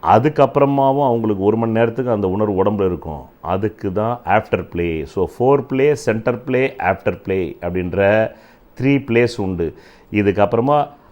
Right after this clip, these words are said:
அதுக்கு, அதையும் தாண்டி ஃபோர்த் பிளேன்னு ஒண்ணு உண்டு. அது என்னன்னா, முதல்ல அவங்கள ஃபோர் பிளேக்கு கொண்டு வரத்துக்கு நல்லா பேசி, நல்லா குளிச்சு, நல்லா ரெண்டு பேருமே நறுமணங்களை பூசிக்கொண்டு ஒரு கோவிலுக்குள் நுழைவதை போல் நுழைய வேண்டும்.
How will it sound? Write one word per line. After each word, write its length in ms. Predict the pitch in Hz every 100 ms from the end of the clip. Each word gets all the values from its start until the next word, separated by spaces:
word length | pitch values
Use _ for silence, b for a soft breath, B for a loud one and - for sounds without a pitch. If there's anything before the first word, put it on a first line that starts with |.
| _
அதுக்கு, 600 | - 87 92 98 - 101
அதையும் 440 | 90 95 117 135 113
தாண்டி 320 | 110 113 113
ஃபோர்த் 400 | 113 151 151 135
பிளேன்னு 400 | 110 104 104 101
ஒண்ணு 80 | 92
உண்டு. 880 | 87 85 85 85 87 85 80 73 - b b b b b b
அது 280 | 78 92 95
என்னன்னா, 560 | 92 104 104 98 104 98
முதல்ல 440 | 95 101 110 117
அவங்கள 340 | 123 101 92 87 -
ஃபோர் 220 | 120 127
பிளேக்கு 320 | 120 110 95 90
கொண்டு 420 | 95 104 120 104
வரத்துக்கு 720 | 92 - 90 - 95 95 -
நல்லா 500 | 90 85 92 101 95 -
பேசி, 640 | 90 92 87 - 87 82 - B B B B -
நல்லா 380 | 85 90 107
குளிச்சு, 760 | 95 - 95 92 - 92 87 - -
நல்லா 280 | 78 80 98
ரெண்டு 260 | 90 90 92
பேருமே 240 | 98 101
நறுமணங்களை 560 | 92 92 98 95 92 90
பூசிக்கொண்டு 880 | - 90 - 85 90 85 82 85 -
ஒரு 240 | 85 82 69 -
கோவிலுக்குள் 680 | - 117 135 120 - - 87
நுழைவதை 460 | 85 95 92 87
போல் 200 | 76 98
நுழைய 280 | 110 85 73
வேண்டும். 300 | 67 64 -